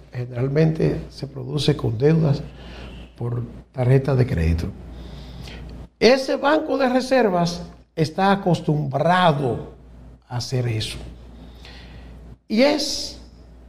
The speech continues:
una práctica ilegal. Pero que si usted va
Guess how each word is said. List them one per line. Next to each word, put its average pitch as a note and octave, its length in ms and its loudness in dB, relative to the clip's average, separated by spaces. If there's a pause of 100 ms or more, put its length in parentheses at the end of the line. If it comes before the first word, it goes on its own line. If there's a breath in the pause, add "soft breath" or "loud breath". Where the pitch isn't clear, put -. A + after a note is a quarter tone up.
(240)
una A3+ 300 4
práctica B3+ 400 0
ilegal. E3+ 640 2 (1500)
Pero A3 200 4
que G3 100 0
si A#3 100 0
usted B3+ 260 4
va C4 540 0